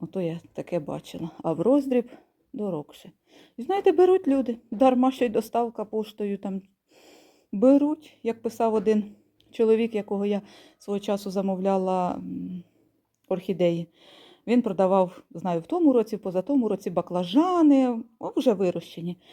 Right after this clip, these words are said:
Хтось пише: «Боже, і хто вас купує по такій ціні?» А він відповідає: «Як не дивно,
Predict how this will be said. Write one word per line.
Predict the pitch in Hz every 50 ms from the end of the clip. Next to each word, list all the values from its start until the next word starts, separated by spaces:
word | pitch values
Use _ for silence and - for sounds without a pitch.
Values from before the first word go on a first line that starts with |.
| - - _
Хтось | _ 220 220 226
пише: | - 220 214 214 - 208
«Боже, | 208 220 294 285 277 233 247
і | 247
хто | 247 - - 320 311
вас | 320 311 320 -
купує | - 285 - 277 247 226 220 214
по | 214 214
такій | 208 - 202 196 - 202
ціні?» | 196 - - 208 196 185 185 185 185 -
А | - 196 208
він | 247 302 294 285 - 220
відповідає: | 202 202 - - 196 196 185 165 180 180 180 185 185 180 _ _ _ _ _ _ _ _
«Як | - 233 294 339 320 -
не | 302 285 285
дивно, | 220 226 311 349 339 330 311 311 311 302